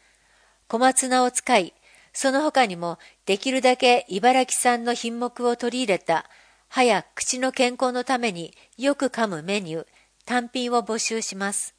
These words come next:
募集期間、いい歯の日、十一月八日水曜から平成三十年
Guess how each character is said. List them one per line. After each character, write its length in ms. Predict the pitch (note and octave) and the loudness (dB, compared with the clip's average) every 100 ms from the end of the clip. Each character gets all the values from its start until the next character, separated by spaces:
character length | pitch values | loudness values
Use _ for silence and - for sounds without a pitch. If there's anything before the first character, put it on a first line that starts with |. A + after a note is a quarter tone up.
| _ _ _ _ _ _ _ _ | _ _ _ _ _ _ _ _
募 160 | F#3+ A#3+ | -4 0
集 240 | - C4+ | 0 -2
期 160 | B3+ - | -6 -8
間、 300 | F#3 D3 F3 _ _ _ _ _ _ | -6 -8 -12 _ _ _ _ _ _
い 220 | C4+ C4+ | 0 0
い 40 | G3 | 0
歯 160 | A3 | -2
の 120 | G3 E3+ | -2 -4
日、 280 | - E3 _ _ _ _ _ | -8 -10 _ _ _ _ _
十 240 | - B3 C4+ | -8 -4 -4
一 220 | C4 B3 | -4 -4
月 320 | B3+ B3 B3 | -4 -4 -4
八 240 | A3+ A3+ A3 | 0 0 2
日 280 | A3 G#3 | 2 4
水 320 | G3+ - C4 C4 | 4 2 0 0
曜 180 | A#3 | 0
か 160 | - D#3+ | -2 -2
ら 180 | D#3+ - - _ _ - | -2 -4 -16 _ _ 0
平 200 | B3 C#4 | 4 4
成 240 | - C4+ | 4 2
三 300 | C4 C4 B3+ | 2 0 -2
十 180 | A#3 B3+ | 0 0
年 280 | F#3 D#3 | -2 -4